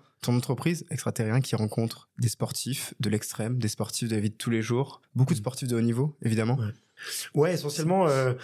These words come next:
Speaker 2: bah, l'idée, si tu veux, moi, mon rêve de gamin, c'est d'aller rencontrer tous les champions et les
Speaker 1: Mhm.
Speaker 2: championnes olympiques, tu vois. C'est un peu le, le leitmotiv.
Speaker 1: Ouais.
Speaker 2: Et après, en fait, au fur et à mesure que l'histoire s'est écrite,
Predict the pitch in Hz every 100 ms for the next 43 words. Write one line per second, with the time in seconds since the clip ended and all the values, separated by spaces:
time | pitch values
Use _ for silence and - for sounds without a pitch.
0 | - - - 135 139 170 175 151 170 170
1 | 175 147 135 143 143 135 139 165 131 120
2 | 117 117 120 120 120 123 120 113 110 123
3 | 123 120 113 117 120 120 117 113 151 -
4 | - 131 127 - - - - - 139 123
5 | 135 123 117 120 117 117 127 120 156 131
6 | 110 - - - - 131 120 - 160 151
7 | 151 143 - 147 143 147 151 151 127 -
8 | 139 - 131 123 120 160 160